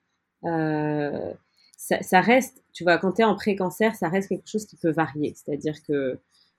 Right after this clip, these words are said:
même un, enfin, tu vois, même un cancer, tu peux, euh, tu peux, euh, tu peux guérir. C'est moins choquant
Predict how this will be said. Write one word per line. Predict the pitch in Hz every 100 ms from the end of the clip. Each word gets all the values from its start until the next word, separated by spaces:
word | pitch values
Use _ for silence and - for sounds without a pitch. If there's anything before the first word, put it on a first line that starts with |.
| -
même | 190 214
un, | 170
enfin, | 151 156
tu | 180
vois, | 170 -
même | 165 175
un | 165
cancer, | 160 160 - 196 185
tu | -
peux, | 156 -
euh, | 175 175 147 143 _ _ - _ -
tu | 151
peux, | - 160
euh, | 160 143 135 127 120
tu | - -
peux | 170
guérir. | 165 160 220 214
C'est | - 170
moins | 170 170 180 190 190 175 -
choquant | - - 175 - 190 196 208